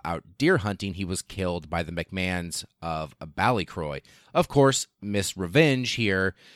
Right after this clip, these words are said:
is grief-stricken, tracks the killers to the island of Cahir, where they had gone on a pilgrimage. She burns their boats and kills them, and, uh, it takes her, her cold, sweet revenge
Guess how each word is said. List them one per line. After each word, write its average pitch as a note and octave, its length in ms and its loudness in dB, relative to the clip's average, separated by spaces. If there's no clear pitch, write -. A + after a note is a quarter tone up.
is F#2+ 160 -4
grief-stricken, G2 800 -2
tracks C#3+ 360 2
the A#2+ 80 -4
killers A2 360 2
to G#2 80 0
the F#2+ 120 0
island F2+ 380 -2
of E2+ 140 -4
Cahir, B2 580 4
where F2+ 160 -4
they E2+ 140 0
had E2+ 160 -8
gone E2+ 320 -2
on D#2 120 -8
a D2 100 -10
pilgrimage. A2 580 2
She - 200 -4
burns A#2+ 440 2
their G#2+ 160 4
boats F2 380 -2
and E2+ 220 -12
kills B2 320 4
them, G2+ 320 -4
and, E2 460 -6
uh, D#2 480 -4
it B1+ 320 -12
takes A2 280 -4
her, G2 280 -2
her G2+ 140 -6
cold, A2 640 0
sweet G#2 400 -2
revenge E2+ 640 -4